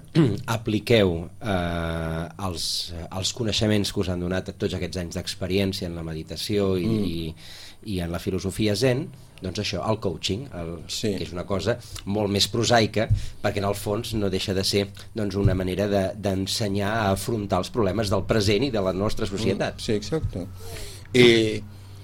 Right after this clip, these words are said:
Speaker 2: sí, y lo que tiene es que yo teniendo la experiencia de los dos, es cierto que para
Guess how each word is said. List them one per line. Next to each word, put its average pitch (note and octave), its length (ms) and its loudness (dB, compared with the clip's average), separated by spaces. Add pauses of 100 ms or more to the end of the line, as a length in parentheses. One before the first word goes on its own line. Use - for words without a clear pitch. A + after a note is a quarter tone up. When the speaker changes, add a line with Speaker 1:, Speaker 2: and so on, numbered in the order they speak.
(300)
Speaker 2:
sí, C#3 600 8
y A#2 180 6
lo A2+ 340 6
que B2 180 4
tiene D3+ 840 4
es B2+ 180 0
que A2 680 2 (160)
yo B2 320 8
teniendo C#3 400 8
la C3+ 80 8
experiencia B2+ 560 4
de A#2+ 100 6
los A#2 240 2
dos, D3+ 480 0
es A#2 140 0
cierto A2 420 2
que G2 120 0
para F#2+ 440 0